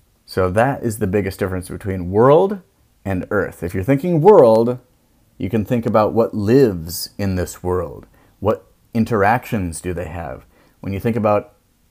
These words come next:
earth, think about the planet. Think about outer space.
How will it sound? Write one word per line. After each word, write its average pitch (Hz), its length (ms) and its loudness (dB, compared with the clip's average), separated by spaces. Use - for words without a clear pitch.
earth, 117 500 0
think 139 180 2
about 110 280 2
the - 60 -8
planet. - 760 -8
Think 123 180 -4
about 107 360 0
outer 101 260 2
space. - 760 -10